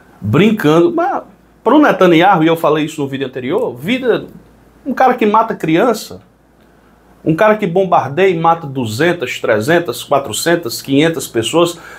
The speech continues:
segundo ele, a justificativa é, "Ah, tem um terrorista do Hamas, nós atacamos um campo de refugiados. Tinha um terrorista do Hamas em uma das ambulâncias, nós bombardeamos as ambulâncias." Pra o Netanyahu, não importa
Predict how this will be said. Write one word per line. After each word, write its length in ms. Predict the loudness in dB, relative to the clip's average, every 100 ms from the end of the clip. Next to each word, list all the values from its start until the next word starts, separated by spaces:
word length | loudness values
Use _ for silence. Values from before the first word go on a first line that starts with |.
| -20 -20 -6
segundo 560 | -2 2 4 4 4
ele, 300 | 4 4 2 0
a 100 | -2
justificativa 800 | -2 -6 -4 -2 -2 -2 2 4
é, 100 | 4
"Ah, 320 | 4 2 -2
tem 120 | -4
um 80 | -2
terrorista 460 | 0 2 0 -2 -4
do 200 | -4 -2
Hamas, 560 | 0 2 2 -2 -12 _ _ _
nós 200 | 0 2
atacamos 480 | 0 0 0 0 0
um 80 | 0
campo 220 | -2 0
de 60 |
refugiados. 840 | -2 -2 -6 -2 -2 -2 -8 -18 -20 -20 -20 -20 -6
Tinha 160 | 2 4
um 100 | 4
terrorista 440 | 4 4 2 0
do 100 | 0 0
Hamas 640 | 0 2 0 0 -6 -16 _ _ _ _ 0
em 180 | 2
uma 140 | 4 4
das 200 | 2 2
ambulâncias, 600 | 2 2 4 2 0 -2
nós 240 | 0 0
bombardeamos 640 | -2 -2 -2 -2 -2 -2 0
as 140 | 0
ambulâncias." 640 | -2 -2 -4 -4 -8 -14 -16 -20 _ -2
Pra 220 | 2 4
o 80 | 4
Netanyahu, 680 | 0 0 -2 0 0 0 -4
não 280 | -4 -2
importa 720 | -2 -4 -2 0 0 -2 -10